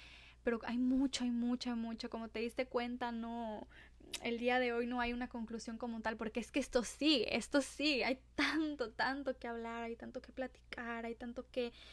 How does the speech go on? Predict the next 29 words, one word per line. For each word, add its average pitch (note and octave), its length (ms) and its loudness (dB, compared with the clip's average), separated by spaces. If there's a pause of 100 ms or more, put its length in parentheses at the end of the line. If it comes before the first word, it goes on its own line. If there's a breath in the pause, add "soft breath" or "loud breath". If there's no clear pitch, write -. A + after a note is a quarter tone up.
(180 loud breath)
que C4 100 -2
sanar, A#3 720 0
hay A3+ 120 -4
tanto B3 320 -6
que B3+ 100 -4
meditar, A#3 640 -4
hay A#3+ 100 -4
tanto A#3+ 320 -8
que A#3+ 180 -6
decidir. A#3 520 -6
Yo A#3+ 100 -2
te B3 100 -10
invito A#3+ 220 -6
a - 40 -8
que B3 100 -10
tú B3 140 -8
sigas, A3+ 500 -2
por A#3 180 -8
favor, A#3 420 -4
al A#3 100 -10
pendiente A#3 580 -4
de B3+ 60 -4
los A#3+ 180 -6
próximos A#3 500 -6
episodios, A#3 720 -2
continuaremos A3+ 640 -8
con A3+ 180 -8
este A3+ 200 -14
tema. A3+ 460 -4